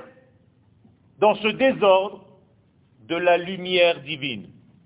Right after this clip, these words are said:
Un petit jeu de mots en français. Ordonner. On met de la lumière. Quand vous mettez la lumière divine quelque part,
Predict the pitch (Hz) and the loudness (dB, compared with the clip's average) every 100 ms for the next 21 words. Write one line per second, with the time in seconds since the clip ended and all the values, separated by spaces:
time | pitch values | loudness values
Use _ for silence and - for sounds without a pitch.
0 | _ _ _ _ _ 143 170 165 165 147 | _ _ _ _ _ -4 -4 -4 -6 0
1 | 170 147 165 156 - 151 - 147 107 - | 0 4 4 4 0 -8 -6 -6 -6 2
2 | 180 202 220 - - - 120 165 139 95 | 6 6 4 -10 -20 -18 -4 -2 -2 -8
3 | - - _ _ _ _ _ _ - - | -10 -20 _ _ _ _ _ _ -20 2
4 | 156 165 196 190 180 160 151 127 95 - | 2 6 6 6 6 4 -4 -6 -6 -10
5 | - _ - - - - - 208 202 220 | -20 _ -20 -20 -20 -20 4 6 6 4
6 | 220 277 277 277 254 240 233 247 262 226 | 6 6 6 6 6 6 4 6 6 4
7 | 185 214 226 247 240 226 220 208 208 208 | -2 0 0 0 2 0 2 -4 2 2
8 | 214 247 254 | 4 2 -4